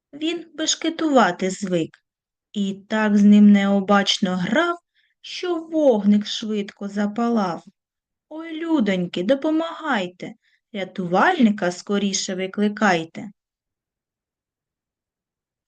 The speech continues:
Запам'ятайте, дітлахи, сірники не іграшки,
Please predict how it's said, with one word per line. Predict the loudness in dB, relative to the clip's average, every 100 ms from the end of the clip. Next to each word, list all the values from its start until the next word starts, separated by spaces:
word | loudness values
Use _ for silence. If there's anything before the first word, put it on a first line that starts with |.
| _ _ _ _ _ _ _ _ _ _ _ _ _ _
Запам'ятайте, | -12 -8 -6 0 2 0 0 0 0 -2 -8
дітлахи, | -8 _ -10 -10 -10 -10 -10 -12 _ _ _
сірники | _ -10 -8 -4 -4 -2 0 0 -2 _ -12
не | -8 -4 -2
іграшки, | 0 0 0 0 2 0 0